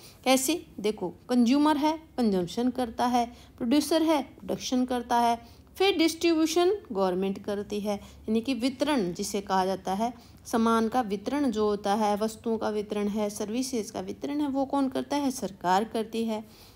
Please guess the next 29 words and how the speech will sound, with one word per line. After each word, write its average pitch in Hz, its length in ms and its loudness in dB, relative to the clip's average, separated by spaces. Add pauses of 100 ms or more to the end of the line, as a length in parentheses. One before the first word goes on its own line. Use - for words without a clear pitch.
(200)
अब 311 100 6
बात 302 280 8
आती 294 280 4
है 320 140 4
कि 349 140 -2
कंजम्पशन 214 640 0
क्या 240 240 2
है। 233 480 2 (800)
In 330 160 8
consumption, 220 760 2 (400)
we 302 260 4
study 202 500 0 (380)
wants, 190 420 4 (1080)
their 214 280 4
origin, 202 540 2 (480)
nature 214 480 4 (200)
and 403 280 4
characteristics 208 880 0
and 302 280 2
the 220 80 4
law 185 340 0
of, - 40 -12 (440)
law 214 360 8
governing 233 500 4
them। 165 220 -4 (480)
कंजम्पशन 294 460 4
में 320 220 2
क्या 311 160 4
है? 330 240 2